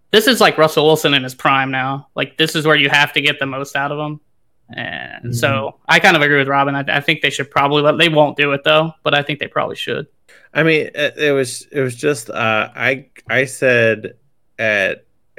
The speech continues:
Speaker 2: so this is Central Time, so, but, so seven forty-eight, I'm thinking it's sometime in the second quarter that I said that the Pack were basically in pass rush only mode, which is both a positive and a negative against Russell Wilson.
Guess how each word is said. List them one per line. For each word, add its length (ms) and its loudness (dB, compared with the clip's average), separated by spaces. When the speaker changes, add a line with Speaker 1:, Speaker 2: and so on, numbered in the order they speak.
Speaker 2:
so 380 -2
this 380 -12
is 100 -8
Central 380 -2
Time, 380 -6
so, 180 -6
but, 300 -6
so 160 -6
seven 360 -2
forty-eight, 640 -2
I'm 120 -8
thinking 480 -6
it's 340 -8
sometime 420 -6
in 60 -8
the 80 -10
second 300 -8
quarter 560 -6
that 300 0
I 140 0
said 300 -4
that 300 -6
the 300 -8
Pack 420 -10
were 160 -6
basically 720 -8
in 280 -8
pass 360 -6
rush 220 -6
only 320 -6
mode, 420 -4
which 220 -2
is 140 -2
both 260 2
a 60 -2
positive 480 -4
and 160 -2
a 40 -10
negative 420 -6
against 240 -10
Russell 260 -6
Wilson. 480 -6